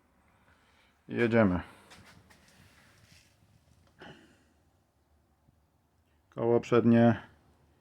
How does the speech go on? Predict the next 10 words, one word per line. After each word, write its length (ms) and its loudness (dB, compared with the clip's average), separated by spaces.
lewe. 400 -6
Mamy, 280 -4
już 200 0
nam 220 -2
znalazła 600 2
antena, 540 0
że 140 -4
mamy 420 -4
czujnik 380 -4
podłączony. 840 0